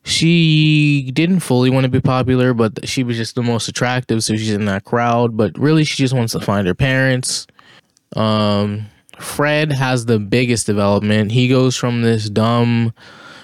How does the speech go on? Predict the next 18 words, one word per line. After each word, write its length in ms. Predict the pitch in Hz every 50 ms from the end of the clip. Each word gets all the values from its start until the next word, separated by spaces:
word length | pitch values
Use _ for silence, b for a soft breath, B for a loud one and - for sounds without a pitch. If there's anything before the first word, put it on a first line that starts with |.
| B B
rich 420 | - 101 120 131 139 127 - - -
boy 480 | 113 110 104 107 104 104 104 98 104
to 760 | 101 - - - 120 113 113 110 107 107 107 104 104 104 101
Velma 420 | 104 110 117 123 123 123 123 120 113
shows 380 | - - 120 117 117 120 -
him 300 | - 123 117 117 117 113
what 100 | 110 110
it's 180 | 110 104 - -
like 220 | 110 110 107 - _
to 120 | - -
treat 300 | 117 - - 131 127 110
women 340 | 110 117 123 123 127 127 127
right, 480 | 120 120 120 120 123 123 127 117 - - -
or 200 | 113 110 107 104
women 340 | 104 113 117 120 117 113
presenting, 800 | - - 117 107 117 113 117 113 - 120 117 120 120 120 123 123
strong-willed 840 | - - - 110 110 113 113 117 113 110 107 107 110 110 113 113 104 110
women. 460 | 110 113 120 120 120 123 127 123